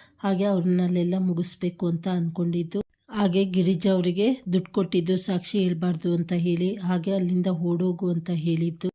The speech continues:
ಊರು ಬಿಟ್ಟು ಹೋಗು ಅಂತ ಎಲ್ಲ ಹೇಳಿದ್ದು ಇವರೇ" ಅಂತ ಹೇಳಿ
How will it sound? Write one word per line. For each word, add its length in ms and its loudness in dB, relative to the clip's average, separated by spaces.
ಊರು 220 4
ಬಿಟ್ಟು 340 2
ಹೋಗು 420 2
ಅಂತ 200 2
ಎಲ್ಲ 280 2
ಹೇಳಿದ್ದು 460 2
ಇವರೇ" 360 2
ಅಂತ 280 -2
ಹೇಳಿ 360 2